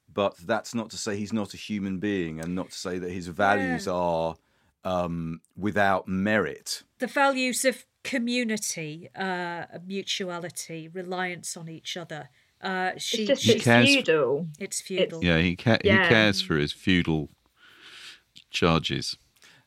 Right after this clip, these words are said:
Speaker 3: But she says it can't be real love because you need equality.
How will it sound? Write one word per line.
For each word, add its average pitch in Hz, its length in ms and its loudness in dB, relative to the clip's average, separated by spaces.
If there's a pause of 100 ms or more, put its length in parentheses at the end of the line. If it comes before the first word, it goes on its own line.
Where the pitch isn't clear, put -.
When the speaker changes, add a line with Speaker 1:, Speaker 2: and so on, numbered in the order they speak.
(240)
Speaker 3:
But 226 120 2
she 339 180 2
says 269 240 2
it 254 120 -2
can't 262 260 0
be 240 120 0
real 214 280 2
love 202 420 0
because 156 280 -10
you 190 100 0
need 208 160 4
equality. 156 760 -4